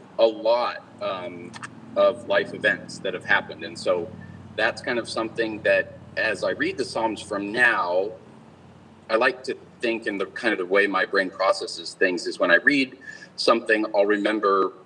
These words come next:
times that have happened and things that have happened that are associated with those. So Psalms is really neat because as I continue to read the Psalms, um,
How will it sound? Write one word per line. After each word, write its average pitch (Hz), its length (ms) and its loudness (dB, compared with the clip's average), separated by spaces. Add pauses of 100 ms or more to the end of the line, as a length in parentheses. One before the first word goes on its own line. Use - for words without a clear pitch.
(480)
times 107 380 2
that 98 120 2
have 92 100 0
happened 92 560 0
and 85 120 -4
things 104 200 -2
that 92 100 2
have 87 100 -2
happened 90 440 0
that 85 100 4
are 82 80 6
associated 82 560 0
with 78 140 -8
those. 76 260 0
So 87 160 2
Psalms 139 540 2
is 92 180 0
really 98 220 2
neat 120 200 2
because - 480 0 (440)
as 107 180 6
I 110 60 6
continue 120 560 0
to 101 100 0
read 110 240 -2
the - 100 2
Psalms, 98 840 0 (100)
um, 90 340 2